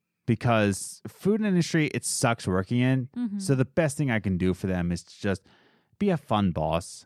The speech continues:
Speaker 1: at least.
Speaker 2: Yeah.
Speaker 1: Be,
Speaker 2: 'Cause
Speaker 1: be a Michael
Speaker 2: most,
Speaker 1: Scott.
Speaker 2: most bosses in the food industry are the worst.
Speaker 1: They are. They're so bad. They're awful. I hate working
Speaker 2: Mm-hmm.
Speaker 1: for bo-, except for Gracie and Jim.
Speaker 2: Yeah, they were great.
Speaker 1: I miss Gracie and Jim.
Speaker 2: I know.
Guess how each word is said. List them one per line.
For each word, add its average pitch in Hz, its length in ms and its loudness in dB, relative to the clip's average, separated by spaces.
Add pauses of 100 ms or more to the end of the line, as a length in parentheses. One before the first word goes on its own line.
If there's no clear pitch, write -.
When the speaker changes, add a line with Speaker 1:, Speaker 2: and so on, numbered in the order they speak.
Speaker 1:
at 95 140 0
least. 90 300 -2
Speaker 2:
Yeah. - 220 -14 (320)
Speaker 1:
Be, 220 200 0
Speaker 2:
'Cause 262 80 -2
Speaker 1:
be 214 120 4
a 180 60 4
Michael 139 300 2
Speaker 2:
most, - 100 -4
Speaker 1:
Scott. 85 320 -4 (540)
Speaker 2:
most 294 760 -6
bosses 247 480 -4
in 226 80 -4
the 220 100 0
food 220 200 -4
industry 208 480 -4
are 196 180 -6
the 175 80 -8
worst. - 580 -16
Speaker 1:
They 359 140 2
are. 240 320 4
They're 180 160 2
so 294 480 -2 (120)
bad. 151 460 0 (460)
They're 269 160 -6 (140)
awful. 220 480 0
I 131 120 2
hate 175 240 2
working 147 240 0
Speaker 2:
Mm-hmm. 107 80 0
Speaker 1:
for - 60 -4 (100)
bo-, - 100 -4
except - 380 -2
for 160 140 -10
Gracie 117 400 -8
and 82 140 -8
Jim. - 300 -10 (200)
Speaker 2:
Yeah, - 180 -12 (180)
they 247 140 -6
were 220 100 -10
great. - 280 -18 (280)
Speaker 1:
I 208 120 6
miss 127 280 2
Gracie 95 340 -2
and 85 140 -2
Jim. - 380 -8
Speaker 2:
I 240 160 0
know. - 240 -10